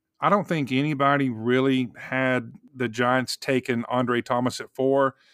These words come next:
And when that played out with Brown and Isaiah Simmons coming off the board, that pretty much left the Browns sitting there with Jedrick Wills, who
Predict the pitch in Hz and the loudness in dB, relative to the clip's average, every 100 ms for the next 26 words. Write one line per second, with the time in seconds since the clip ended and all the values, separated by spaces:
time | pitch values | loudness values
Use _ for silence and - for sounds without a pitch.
0 | _ _ _ 135 131 120 127 123 151 190 | _ _ _ 0 0 2 0 2 2 2
1 | 190 185 175 156 156 139 135 123 123 135 | 2 0 2 4 4 4 0 -2 0 2
2 | 143 147 139 131 127 117 117 117 131 135 | 2 2 0 -4 -6 -4 -2 0 0 -2
3 | - 135 127 - 135 135 117 123 123 127 | -2 -4 -4 -4 -4 -4 -4 -6 -2 0
4 | 131 - _ _ _ _ _ - 180 - | 0 -2 _ _ _ _ _ -4 -4 0
5 | 240 220 - 170 170 - 117 - 160 143 | 0 0 0 2 2 0 -6 -2 0 0
6 | 160 143 143 139 123 104 107 127 139 143 | -2 -2 0 0 0 -2 -2 -2 0 -2
7 | - 127 127 131 143 131 131 | 0 2 2 0 -2 -2 -4